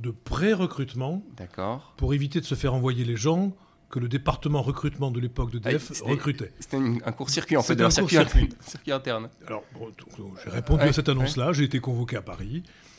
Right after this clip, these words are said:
Speaker 1: j'ai passé des, des tests juridiques,
Speaker 2: Ok.
Speaker 1: je me rappelle une, une planche juridique de trois ou quatre heures sur le droit de l'urbanisme,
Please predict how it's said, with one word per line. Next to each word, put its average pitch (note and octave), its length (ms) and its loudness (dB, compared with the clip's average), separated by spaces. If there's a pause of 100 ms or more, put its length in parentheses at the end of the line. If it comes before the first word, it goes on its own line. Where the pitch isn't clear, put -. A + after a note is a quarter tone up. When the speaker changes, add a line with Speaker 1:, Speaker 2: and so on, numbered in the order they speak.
(640)
Speaker 1:
j'ai A#2 140 -6
passé A2+ 300 -8 (140)
des, F#3+ 140 0 (220)
des F3+ 140 2
tests - 440 -4 (240)
juridiques, B2 440 -2
Speaker 2:
Ok. - 60 -10
Speaker 1:
je F#2 40 -12
me G2+ 60 -10
rappelle A#2+ 240 -8
une, F2+ 260 -8 (380)
une A#2 160 -2
planche D3 300 6
juridique A2+ 340 0
de A#2 80 -4
trois F3+ 200 2
ou E3 40 4
quatre B2+ 240 0
heures D3 160 0
sur - 140 -8
le G#2 60 -8
droit B2+ 140 0
de A#2 40 -2
l'urbanisme, A#2+ 580 -6